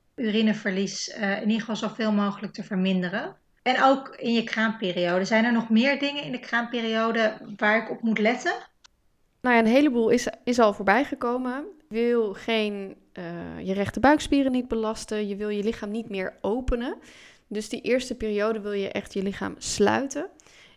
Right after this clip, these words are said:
Speaker 2: Je wil niet gaan rennen, je wil niet gaan joggen. Ehm, je wil erop gaan letten, eh, hoe je gaat st-, eh, zitten, hoe je gaat staan. En je wil een beetje de totale belasting in de gaten houden. Dat als je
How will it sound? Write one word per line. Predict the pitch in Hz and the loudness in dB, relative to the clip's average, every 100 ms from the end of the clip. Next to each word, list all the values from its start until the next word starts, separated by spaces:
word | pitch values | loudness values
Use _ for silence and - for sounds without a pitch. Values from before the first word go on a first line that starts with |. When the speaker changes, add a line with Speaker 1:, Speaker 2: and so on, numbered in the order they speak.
| _ | _
Speaker 2:
Je | 202 | 2
wil | 220 | 4
niet | 226 240 | 4 -2
gaan | 196 185 | -6 2
rennen, | 254 277 247 | 4 4 2
je | 208 | 0
wil | 202 | -4
niet | 202 214 | -6 -6
gaan | - 196 | -6 -6
joggen. | 196 254 233 208 208 - _ | -2 0 0 -2 -4 -18 _
Ehm, | 202 196 190 190 190 190 | -18 -14 -12 -12 -12 -10
je | 190 | -6
wil | 208 226 | -4 -2
erop | 214 196 | -4 -8
gaan | - 196 185 180 | -8 -8 -4 0
letten, | 202 240 220 180 180 - - - | 2 2 -2 -6 -6 -20 -20 -20
eh, | - 180 175 | -10 -8 -6
hoe | 180 220 | -4 0
je | 202 | 0
gaat | - 180 | -2 -4
st-, | - - - - | -4 -12 -14 -12
eh, | 202 - - | -10 -10 -10
zitten, | 196 247 262 240 | 2 2 4 0
hoe | 208 202 | 0 -4
je | |
gaat | 185 185 - | -4 -8 -8
staan. | - 254 233 226 220 - - - _ _ | -4 0 2 2 -4 -16 -20 -20 _ _
En | 240 254 | -4 0
je | 254 | 0
wil | 240 233 | 0 -2
een | 214 | 2
beetje | 208 214 202 190 190 | 2 2 -2 -4 -6
de | - 190 185 - | -8 -4 -4 -2
totale | - 196 220 233 240 196 190 185 _ | -6 2 4 4 4 4 2 -4 _
belasting | - 190 208 220 - 196 196 | 2 6 6 6 2 -2 0
in | 185 | -4
de | |
gaten | 185 185 190 185 | -2 -2 -2 -2
houden. | 170 165 175 | -4 -4 -4
Dat | 190 - | -6 -4
als | - 202 - | -2 -2 -2
je | - 196 | 0 0